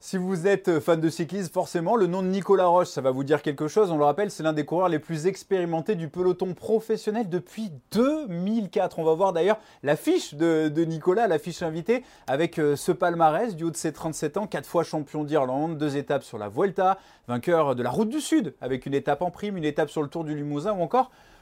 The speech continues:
une étape du Tour de Beijing. Et la question que j'ai envie de te poser, euh, Nicolas,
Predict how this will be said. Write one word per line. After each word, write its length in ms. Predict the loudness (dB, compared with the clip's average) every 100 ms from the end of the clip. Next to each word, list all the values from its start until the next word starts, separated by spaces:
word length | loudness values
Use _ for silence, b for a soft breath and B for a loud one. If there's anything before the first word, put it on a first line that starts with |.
| b
une 100 | -2
étape 360 | -2 2 2 0
du 160 | -8 -10
Tour 280 | -4 -4 0
de 260 | 2 2 0
Beijing. 580 | 2 2 2 -2 0 0
Et 500 | -2 -2 0 -2 -4
la 220 | -4 -2 -2
question 280 | -6 -6
que 80 | -6
j'ai 60 | -4
envie 200 | -4 -4
de 40 |
te 80 | -6
poser, 460 | -6 -6 -4 -2 0
euh, 300 | 2 2 0 -2
Nicolas, 480 | -4 -4 2 4 4